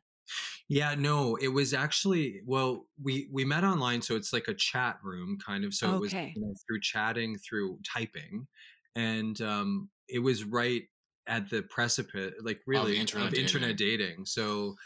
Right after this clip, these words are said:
Speaker 1: it was right after, it was sort of all new. Like, we didn't really know what we were doing. And, um,
Speaker 2: Okay, so how did that blossom? How did the conversation blossom?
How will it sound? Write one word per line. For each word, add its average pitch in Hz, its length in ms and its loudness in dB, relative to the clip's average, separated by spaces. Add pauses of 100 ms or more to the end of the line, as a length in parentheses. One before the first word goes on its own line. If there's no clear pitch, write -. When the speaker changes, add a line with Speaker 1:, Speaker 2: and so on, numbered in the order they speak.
(180)
Speaker 1:
it 117 100 0
was 120 360 2
right 123 220 2
after, 120 380 -2
it 98 60 -6
was 113 160 -2
sort 147 200 2
of 117 100 0
all 107 180 0
new. 98 400 -2
Like, 95 240 -4
we 104 120 -2
didn't 107 160 -2
really 98 160 -4
know 98 160 -2
what 92 80 -4
we 90 60 -6
were 90 120 -4
doing. 110 540 -2
And, 92 260 -8 (400)
um, 90 440 -12 (480)
Speaker 2:
Okay, 226 260 4
so 208 280 4
how 220 280 4
did 247 180 2
that 240 200 2
blossom? 202 520 2
How 175 220 2
did 202 100 0
the 208 60 -2
conversation 226 720 2
blossom? 151 400 -2